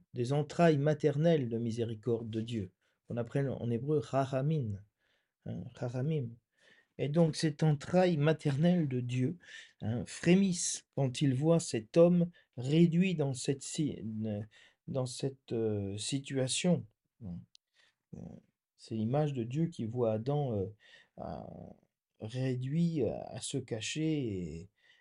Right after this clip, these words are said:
et à cacher sa nudité. Et donc, mais il y a un, un second sens qui dit que Jésus se met en colère.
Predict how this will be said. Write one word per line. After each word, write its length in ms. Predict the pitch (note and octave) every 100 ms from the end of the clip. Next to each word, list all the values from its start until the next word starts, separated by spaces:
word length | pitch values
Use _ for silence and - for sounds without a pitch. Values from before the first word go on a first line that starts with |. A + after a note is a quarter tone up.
| _ F#3
et 140 | - E2+
à 80 | G#2+
cacher 340 | C3 A#2+ C#3+
sa 180 | C3+ A#2+
nudité. 580 | A#2 A#2+ C#3+ - D#3 - _ _ _ _ _ _ _ _ _ _
Et 160 | A#2 C#3
donc, 460 | D#3+ E3 D3 C3 - _ _ _ _ _
mais 240 | D3+ E3+
il 80 | G3+
y 60 | F3+
a 80 |
un, 180 | E3+ F3 D#3 -
un 160 | C#3
second 540 | C#3 - - F3+ F3 D3+
sens 720 | - C#3+ C#3+ A3+ A#3 - -
qui 160 | - D#3+
dit 200 | D#3+ A3
que 160 | G3+ D#3
Jésus 420 | E3+ D#3+ D3 G#3+
se 160 | -
met 220 | D#3+ F3 G3
en 140 | E3+
colère. 760 | F3 - F#3+ D#3 C3+ B2+ F2